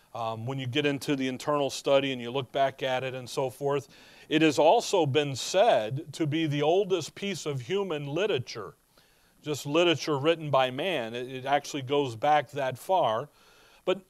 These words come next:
notice something here in Job nine. Now, w-, we understand what's going on in Job.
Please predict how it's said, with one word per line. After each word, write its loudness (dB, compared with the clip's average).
notice 0
something 0
here -2
in -2
Job 6
nine. 2
Now, 2
w-, -10
we -4
understand 0
what's -2
going 0
on 6
in 0
Job. 2